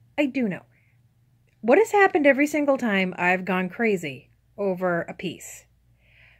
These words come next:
When I finished it and propped it up at a reasonable distance, it looks fine. It's gonna look fine. Right now,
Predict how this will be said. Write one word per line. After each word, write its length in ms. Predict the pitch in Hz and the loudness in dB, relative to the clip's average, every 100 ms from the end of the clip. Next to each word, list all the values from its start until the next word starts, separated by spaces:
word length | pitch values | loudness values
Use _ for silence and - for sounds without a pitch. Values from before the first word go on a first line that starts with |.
| _ | _
When 140 | - 131 | -18 -8
I 100 | 220 | -8
finished 480 | - 302 269 - 247 | -2 -2 0 -2 -2
it 300 | 226 214 _ _ _ | -2 -2 _ _ _
and 140 | - - | -20 -18
propped 380 | - 147 185 | -10 -10 -6
it 80 | 311 | -2
up 280 | 233 208 208 _ _ | 0 -2 -6 _ _
at 100 | 139 | -16
a 60 | |
reasonable 500 | 139 156 208 294 302 | -12 -8 -4 -2 -2
distance, 600 | 262 226 - 202 190 - _ _ _ | 0 -2 -2 -8 -8 -10 _ _ _
it 220 | - - | -20 -12
looks 360 | 220 220 - - - - | -12 -12 -16 -18 -20 -10
fine. 680 | 220 214 202 180 143 123 - _ _ _ | -6 -4 -4 -6 -8 -14 -20 _ _ _
It's 260 | 262 262 - | -12 -12 -14
gonna 520 | - 302 294 294 294 | -2 4 4 4 2
look 340 | 294 294 294 | 4 4 2
fine. 1300 | - - - 277 277 285 277 269 233 202 175 143 123 _ - - - - _ _ _ - | -8 -16 -8 -4 -2 0 0 0 0 0 -2 -6 -12 _ -20 -20 -20 -20 _ _ _ -8
Right 300 | 262 285 254 | -6 -6 -4
now, 580 | 294 311 320 320 302 | -4 -2 -2 -2 -2